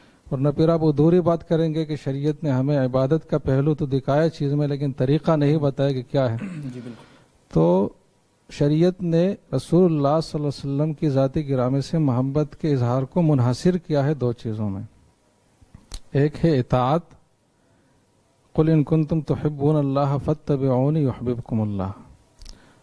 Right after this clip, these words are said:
Speaker 1: और, अ, दूसरा जो इनकी इत्तिबा सुन्नत है ना, जो तरीक़े आपके सामने साबित है, उनको आप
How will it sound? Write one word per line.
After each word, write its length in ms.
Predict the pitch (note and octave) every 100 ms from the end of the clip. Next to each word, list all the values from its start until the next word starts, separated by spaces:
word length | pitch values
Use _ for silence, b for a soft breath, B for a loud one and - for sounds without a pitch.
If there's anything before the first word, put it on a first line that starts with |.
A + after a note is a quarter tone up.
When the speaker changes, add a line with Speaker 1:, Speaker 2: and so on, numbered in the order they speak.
| -
Speaker 1:
और, 420 | B2 C3+ B2 - -
अ, 420 | - - B2 A2+ A#2
दूसरा 540 | C3 D3+ - D#3+ D#3+
जो 280 | D3 D#3 D3
इनकी 260 | C#3+ C3
इत्तिबा 560 | E3 C#3 - C3 C3+ C3+
सुन्नत 480 | - B2+ B2 C3 -
है 140 | A#2+
ना, 80 | C3+
जो 120 | C#3+
तरीक़े 420 | D3+ C3+ C#3+ -
आपके 260 | C#3+ C#3 C#3
सामने 360 | - C3 C#3 C#3
साबित 440 | - A#2+ C#3+ D3
है, 260 | B2 D3+ E3+
उनको 300 | B2+ D3 -
आप 120 | D#3+